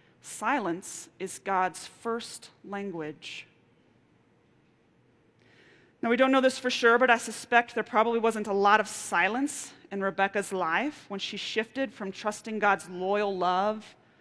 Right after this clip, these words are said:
to fearing that God wouldn't deliver on his promise. I imagine those fears were doing most of the talking in her mind,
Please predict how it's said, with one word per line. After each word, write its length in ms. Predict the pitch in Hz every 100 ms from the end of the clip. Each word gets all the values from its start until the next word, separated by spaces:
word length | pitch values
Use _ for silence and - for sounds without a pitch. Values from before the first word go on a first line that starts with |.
| _ _ _ _
to 100 | 208
fearing 440 | - 190 180 208
that 120 | 185 175
God 220 | 190 185
wouldn't 240 | 185 139
deliver 360 | 185 175 175 190
on 120 | 185
his 140 | 170
promise. 640 | - 175 170 196 240 - - _ _ _ _ _ _ _ _ _ _ _ -
I 60 |
imagine 340 | 202 214 208 214
those 200 | 196 -
fears 420 | - 196 226 226
were 100 | 233
doing 300 | 226 233 226
most 280 | 208 220 240
of 100 | 196
the 80 |
talking 440 | 208 208 202 233 220
in 100 | 208
her 140 | 220
mind, 540 | 220 190 196 220 247